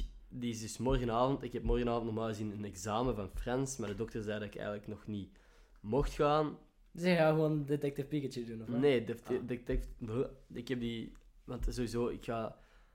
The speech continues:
Speaker 1: niet te gek doen, ik ga, ik ga ook niet, ik ga niet meer in bed liggen, maar ik ga ook niet ineens terug a-, alle
Speaker 2: Maar hoe komt het dat
Speaker 1: premières en
Speaker 2: je
Speaker 1: zo doen.
Speaker 2: met... naar zoveel premières gaat?
Speaker 1: Ik weet het ook niet. Maar dit was, dit was via Tagmac ook nog, hè. Dit was, ehm,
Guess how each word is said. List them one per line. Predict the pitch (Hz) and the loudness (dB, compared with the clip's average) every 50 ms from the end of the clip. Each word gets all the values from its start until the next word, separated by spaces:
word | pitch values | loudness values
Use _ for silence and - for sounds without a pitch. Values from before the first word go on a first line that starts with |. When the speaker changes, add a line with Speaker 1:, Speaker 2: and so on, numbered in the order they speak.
| - - - - - - - - - - - - | -20 -20 -20 -20 -20 -16 -16 -16 -16 -16 -20 -16
Speaker 1:
niet | - - 107 101 107 120 120 123 - - - - - - - - - - - _ _ - - - - | -12 -12 -10 -6 -4 -2 -2 -2 -4 -8 -12 -16 -16 -16 -20 -20 -20 -20 -20 _ _ -20 -20 -18 -12
te | - 120 - | -10 -10 -8
gek | - 113 107 107 110 | -6 -6 -6 -6 -4
doen, | 117 120 123 120 | -2 0 0 0
ik | 113 113 - | -2 -2 -4
ga, | 117 104 | -6 -6
ik | - - - | -6 -6 -6
ga | 117 | -6
ook | 110 110 - | -6 -6 -4
niet, | 120 117 110 104 104 - _ _ - _ - - _ - - - - _ _ _ _ - - - - - - - - - - | -4 -4 -4 -4 -6 -10 _ _ -20 _ -20 -20 _ -20 -20 -20 -20 _ _ _ _ -20 -20 -20 -20 -20 -20 -20 -20 -14 -8
ik | - | -4
ga | 131 | 0
niet | 120 147 180 | 2 4 8
meer | 202 185 | 8 8
in | 143 113 101 | 8 6 6
bed | 135 151 - - | 4 4 4 4
liggen, | 110 104 107 127 123 | -2 -2 -2 -2 -2
maar | 120 113 | 0 0
ik | 110 - | -2 -2
ga | - 113 | -2 -2
ook | 117 117 - | -2 0 0
niet | 131 117 | -2 -2
ineens | 113 113 110 110 107 107 - - | 0 0 0 0 -2 -4 -8 -8
terug | - 117 113 117 - - - - | -8 -6 -6 -8 -10 -10 -8 -8
a-, | |
alle | 107 - - 120 120 | -4 -2 0 2 4
Speaker 2:
Maar | - 147 | 4 4
hoe | 185 208 | 4 4
komt | - 254 - | 4 4 4
het | - 240 | 4 4
dat | 226 214 | 4 4
Speaker 1:
premières | 185 160 147 | 6 4 4
en | 139 | 4
Speaker 2:
je | 120 156 | 2 0
Speaker 1:
zo | 151 | 0
doen. | 156 | 0
Speaker 2:
met... | 151 - | -2 -2
naar | 151 135 120 123 | -4 -4 -4 -6
zoveel | 117 113 - - 147 165 160 196 - | -6 -6 -2 0 0 0 0 -2 -4
premières | - 147 139 143 147 156 170 180 180 - | -4 -6 -6 -6 -6 -6 -8 -10 -12 -12
gaat? | - - - 240 226 - - - - | -12 -14 -14 -14 -18 -20 -20 -20 -18
Speaker 1:
Ik | - - | -14 -10
weet | 110 101 | -10 -10
het | - 95 | -10 -10
ook | 92 - | -8 -8
niet. | 113 107 107 - - - - - - - - - | -8 -8 -8 -10 -12 -12 -12 -12 -14 -20 -12 -8
Maar | 113 113 | -6 -4
dit | 123 123 | -2 0
was, | 151 139 127 | 0 2 2
dit | 135 160 165 | 2 0 0
was | 185 165 - - 135 | 0 -2 -4 -4 -8
via | 123 127 131 120 120 | -6 -2 -2 -2 0
Tagmac | 123 123 113 107 107 101 98 98 | 0 -2 -2 -2 -4 -6 -6 -8
ook | 104 95 | -10 -8
nog, | 110 104 101 | -8 -8 -6
hè. | 117 127 | -6 -6
Dit | 131 131 - | -8 -8 -4
was, | - 120 110 101 | -4 -4 -2 -2
ehm, | 110 107 107 104 104 101 | -2 -2 -2 -2 -2 -4